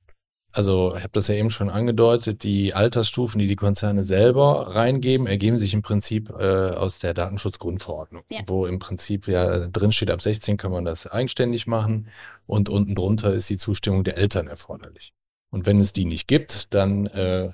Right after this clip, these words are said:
Speaker 1: übernimmt der Konzern nicht die Haftung aus Datenschutzsicht. Darum geht's im Prinzip, äh, bei dieser Altersstufe. Wir haben dann auch im ersten Schritt alle erzählt bekommen, was für dolle Maßnahmen sie alle implementiert haben. Und niemand unter dreizehn nutzt ja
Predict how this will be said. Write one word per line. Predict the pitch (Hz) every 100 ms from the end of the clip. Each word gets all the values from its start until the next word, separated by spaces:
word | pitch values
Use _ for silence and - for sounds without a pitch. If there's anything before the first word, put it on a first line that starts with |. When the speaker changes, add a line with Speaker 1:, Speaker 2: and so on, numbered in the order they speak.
| -
Speaker 1:
übernimmt | 92 90 98 95
der |
Konzern | 90 95 - 95 101
nicht | 98 -
die | 101
Haftung | 85 - - 85 85 82
aus | 85 -
Datenschutzsicht. | 82 - - 78 - - - _ _ _ _ -
Darum | 98 101
geht's | 98 98
im | 90
Prinzip, | 87 87 82 117 - -
äh, | 90 85
bei | 85
dieser | 87 87
Altersstufe. | 82 85 80 - - - 92 85
Wir | 95 -
haben | - 113
dann | 90
auch | 107 123
im | 107
ersten | 101 110 104
Schritt | - 104 -
alle | 110 120 107
erzählt | 107 - 107
bekommen, | 107 92 104 104
was | 90 90
für | - 90
dolle | 98 110 110
Maßnahmen | 104 107 - 104 101
sie | 95 92
alle | 98 98
implementiert | 98 107 95 92 - 110 107
haben. | 98 95
Und | 95 92 92
niemand | 104 113 101 101
unter | 98 95
dreizehn | 90 92 98 104 95
nutzt | 92 92 - 101
ja | 85 82